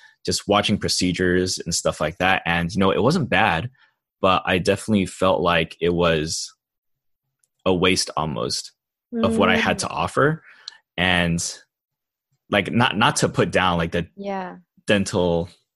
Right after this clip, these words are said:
Speaker 1: medical industry. I think it's amazing. I have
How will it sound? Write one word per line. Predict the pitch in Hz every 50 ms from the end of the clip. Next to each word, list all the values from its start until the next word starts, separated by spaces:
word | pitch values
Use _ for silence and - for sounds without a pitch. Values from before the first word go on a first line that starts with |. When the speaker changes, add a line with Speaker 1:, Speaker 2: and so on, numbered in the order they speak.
| _ _ _
Speaker 1:
medical | - 104 104 101 - - 98 87 - -
industry. | 101 95 92 87 - - 85 85 82 -
I | - 104
think | - 120 110 104
it's | 95 - -
amazing. | 80 87 92 90 87 78 85
I | 82 85
have | 80 87 90 - - - -